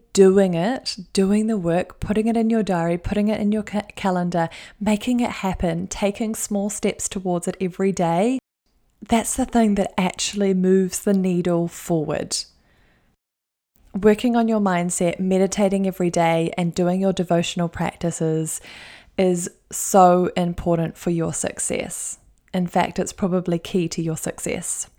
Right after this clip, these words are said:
Following your intuition is the best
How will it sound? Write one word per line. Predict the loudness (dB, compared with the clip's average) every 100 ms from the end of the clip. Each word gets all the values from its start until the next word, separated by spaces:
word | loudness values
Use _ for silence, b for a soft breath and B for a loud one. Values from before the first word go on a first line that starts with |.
| _ _ _ _ _ _ _ _ _ _ _ _ _
Following | 2 6 6 6 4
your | 2 2
intuition | 2 0 0 0 0 0 -2 -2 -6 B B B B
is | -2 0
the | 0
best | 0 0 0 2 -2 -6